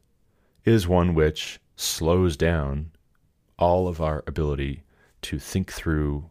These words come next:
productively what it is that we need to think through right now. And, and this guy knows, I mean, i-, if he were really, really honest, and he's probably the one that reported me for saying that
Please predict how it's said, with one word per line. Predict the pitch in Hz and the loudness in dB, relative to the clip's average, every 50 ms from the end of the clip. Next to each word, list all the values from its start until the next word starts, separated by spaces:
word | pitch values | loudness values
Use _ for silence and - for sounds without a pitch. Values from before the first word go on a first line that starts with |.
| _ _ _ | _ _ _
productively | - 82 80 82 82 - - 85 69 69 69 65 65 65 | -6 -2 0 -2 -2 0 -2 -2 -2 -2 -4 -4 -4 -4
what | 69 73 71 | -4 -4 -4
it | 67 | -4
is | 69 - | -6 -8
that | - - | -8 -8
we | 71 69 | -6 -6
need | 67 65 - | -6 -8 -10
to | - | -10
think | - - 135 - | -10 -10 -10 -10
through | - - 92 78 - - _ _ _ _ _ | -4 -4 -4 -4 -4 -8 _ _ _ _ _
right | - - - | -6 -6 -6
now. | - - - - _ _ _ _ _ _ _ - - - - - _ - | -6 -12 -14 -18 _ _ _ _ _ _ _ -20 -20 -20 -20 -20 _ 2
And, | 185 214 208 208 | 2 2 4 4
and | - 190 208 | 4 6 6
this | 269 269 - | 6 4 6
guy | - 135 107 | 6 6 6
knows, | 95 90 92 95 92 90 80 73 71 71 - - - - _ _ _ _ _ _ _ _ _ _ - | 8 6 6 6 6 6 4 2 0 -4 -6 -8 -10 -14 _ _ _ _ _ _ _ _ _ _ 0
I | |
mean, | 95 95 87 82 73 - - - _ _ - | 2 2 2 0 -2 -6 -16 -20 _ _ 2
i-, | 117 - - | 2 4 4
if | 120 110 - | 2 2 2
he | - 110 107 | 2 0 2
were | 101 95 87 | 2 2 2
really, | 85 95 107 107 107 104 | 4 4 4 6 6 4
really | 98 98 98 95 95 92 | 4 4 4 4 4 4
honest, | 85 82 87 95 101 104 - - - _ _ _ _ _ _ _ _ _ _ _ _ _ _ _ _ _ _ _ _ _ _ _ _ _ | 4 4 4 2 0 0 -4 -12 -18 _ _ _ _ _ _ _ _ _ _ _ _ _ _ _ _ _ _ _ _ _ _ _ _ _
and | - 76 76 | -6 -4 -4
he's | 85 82 | -4 -4
probably | - 90 85 87 85 76 78 76 | -2 -2 -2 -2 0 -2 -2 -2
the | 73 71 | -2 -2
one | 71 73 73 | -2 -2 -2
that | 67 | -4
reported | - 73 - - - 76 73 71 | -6 -8 -6 -2 -2 -2 -2 -2
me | 78 82 | -4 -6
for | 78 - - 71 | -6 -6 -10 -12
saying | - - 69 69 69 69 | -8 -8 -6 -6 -6 -6
that | 69 69 | -8 -12